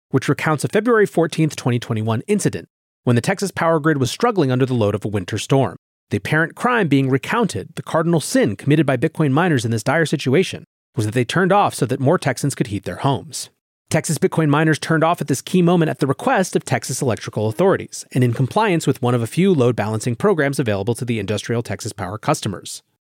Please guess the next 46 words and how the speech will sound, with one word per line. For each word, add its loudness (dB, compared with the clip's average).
Anyone 4
in 4
the 2
program 2
can -2
collect 0
a 0
fee 0
for -4
curtailing 0
peak 0
energy 2
usage. -8
In 2
this 2
case, 0
a -6
Bitdeer 2
facility 2
collected 0
eighteen 0
million 4
dollars 0
over -2
four -8
days. -4
The 0
article's 2
sweeping 0
claim 2
that 0
the -2
public -2
pays 2
the 0
price 0
for -4
Bitcoin 0
mining 2
largely 2
hinges 2
on 2
this 2
single 0
state -6
program. -2